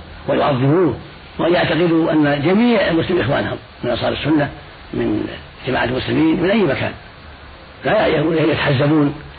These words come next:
لأصحابهم ويعادوا غيرهم من المسلمين، لا، بل يجب أن تكون هذه الألقاب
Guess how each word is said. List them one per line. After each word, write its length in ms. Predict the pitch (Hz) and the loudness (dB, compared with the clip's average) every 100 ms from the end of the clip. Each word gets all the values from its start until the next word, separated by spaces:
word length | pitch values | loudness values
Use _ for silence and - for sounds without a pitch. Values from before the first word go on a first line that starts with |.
| - | -2
لأصحابهم 680 | 160 - 160 151 143 147 147 - - - | 0 0 0 2 4 2 0 -8 -18 -4
ويعادوا 580 | 151 127 147 135 135 135 | 0 2 2 2 0 0
غيرهم 280 | 139 135 131 | 2 2 0
من 140 | 131 | 0
المسلمين، 300 | 127 110 208 | -2 -2 -2
لا، 20 | - - - - - - - | -4 -10 -18 -18 -18 -18 -10
بل 120 | - 117 | -2 2
يجب 280 | 175 185 170 - | 4 2 -2 -6
أن 100 | 110 | -4
تكون 200 | 110 135 | -2 0
هذه 100 | 147 | 2
الألقاب 480 | 170 - 320 320 | 0 0 0 0